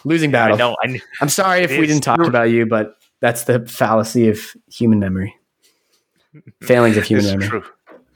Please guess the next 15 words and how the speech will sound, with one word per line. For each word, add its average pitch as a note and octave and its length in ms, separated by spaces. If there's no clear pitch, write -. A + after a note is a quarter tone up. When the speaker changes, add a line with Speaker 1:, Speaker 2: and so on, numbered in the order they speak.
Speaker 2:
Yeah, F#2 300
it's, - 420
I G#2+ 80
know. G#2 240
I A#2 80
knew, C3 200
I A2+ 100
knew B2 260
I - 20
was A#2 120
gonna A2+ 200
do G#2 160
it, - 220
but, G2+ 260
uh, F#2 260